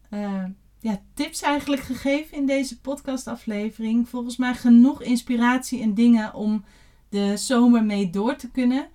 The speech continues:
Tenminste, ik ben heel benieuwd, ehm, hoe het voor jou is dat er nu, eh, twee maanden geen podcastaflevering is. Misschien vind je het stiekem wel lekker dat je even bij kan luisteren.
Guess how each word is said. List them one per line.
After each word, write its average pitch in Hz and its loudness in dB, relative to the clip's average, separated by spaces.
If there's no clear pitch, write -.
Tenminste, 247 0
ik 233 -2
ben 240 6
heel 262 6
benieuwd, 247 2
ehm, 202 -2
hoe 233 4
het 240 0
voor 220 -4
jou 226 4
is 269 -4
dat 202 -4
er 208 -6
nu, 208 -2
eh, 180 -14
twee 214 -6
maanden 196 -2
geen 190 -4
podcastaflevering 196 -4
is. 175 -10
Misschien 220 0
vind 208 -4
je 208 -4
het 196 -8
stiekem 226 -2
wel 214 0
lekker 214 -2
dat 202 -6
je 220 -2
even 214 -4
bij 202 2
kan 220 -4
luisteren. 220 0